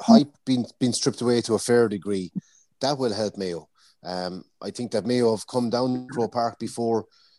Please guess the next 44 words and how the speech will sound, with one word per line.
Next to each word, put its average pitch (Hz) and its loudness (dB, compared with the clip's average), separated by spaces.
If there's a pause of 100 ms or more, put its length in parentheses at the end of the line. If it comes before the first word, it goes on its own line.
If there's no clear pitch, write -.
(100)
uh, 98 -2 (220)
performed 120 0
very 113 0
well 120 0
in 107 -4
All-Ireland 107 -4
final 110 -8
day 98 -10
and 104 -12
not 107 -4
come 113 -2
away 107 2
with 98 0
anything. 87 -8 (560)
The 120 2
expectation 117 -2
has 104 -4
gone 104 -2
really 113 2
downhill 101 0
since - -4
then. 98 -2 (500)
That'll 143 2
help 117 0
them 98 -4
as 85 -10
well. 87 -4 (440)
The 156 2
empty 233 -2
Croke 196 -2
Park 180 -4
will 117 -2
definitely 95 -4
help, 82 -10
because 107 -6 (1120)
for 151 2
as 143 -2
much 202 0
as 160 -2
Dublin 143 0
dominated 113 0
Cavan 98 -8
last 82 -12
week 87 -10